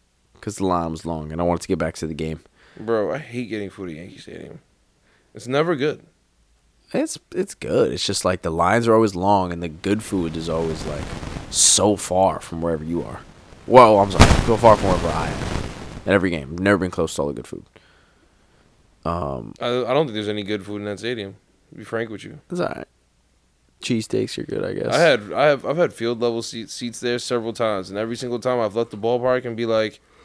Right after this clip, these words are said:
Speaker 2: "I don't think this was, I don't think this was dead worth it."
Speaker 1: The field level seats or the food?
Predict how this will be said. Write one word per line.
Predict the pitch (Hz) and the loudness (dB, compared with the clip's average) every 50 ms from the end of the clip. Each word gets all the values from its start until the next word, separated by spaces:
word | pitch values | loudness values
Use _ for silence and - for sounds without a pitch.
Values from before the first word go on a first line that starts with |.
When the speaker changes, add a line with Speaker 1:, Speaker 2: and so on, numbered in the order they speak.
| - - _ - - - - _ _ _ _ _ _ - | -20 -20 _ -20 -20 -20 -20 _ _ _ _ _ _ -4
Speaker 2:
"I | 127 143 170 | 0 0 2
don't | 185 190 185 | 2 0 -2
think | 190 185 185 | -4 -8 -8
this | 190 180 165 | -8 -10 -8
was, | 185 190 180 170 165 - _ - - - - - - - - | -6 -8 -8 -8 -12 -16 _ -20 -20 -20 -20 -20 -18 -12 -6
I | - | -2
don't | 156 170 180 175 | -2 -2 -2 -4
think | 180 175 | -6 -8
this | 175 160 156 | -8 -8 -8
was | 165 165 160 | -8 -8 -4
dead | 180 175 175 | -4 -4 -4
worth | 180 190 185 165 | -4 -6 -6 -6
it." | - - - - - - - - - - - - - - - - - - - - - - _ _ - _ _ _ _ _ - | -8 -12 -12 -14 -14 -14 -16 -14 -14 -14 -14 -14 -16 -16 -18 -18 -20 -20 -20 -20 -20 -20 _ _ -20 _ _ _ _ _ -16
Speaker 1:
The | 110 113 | -14 -12
field | - - 123 120 113 | 0 2 2 6 6
level | 113 98 92 87 | 6 4 4 -2
seats | - - 156 220 330 330 - - | 0 0 2 2 2 2 2 2
or | 95 113 104 | 4 4 4
the | 92 90 | 2 2
food? | - 117 98 76 - - | -2 -2 -2 -2 -4 -10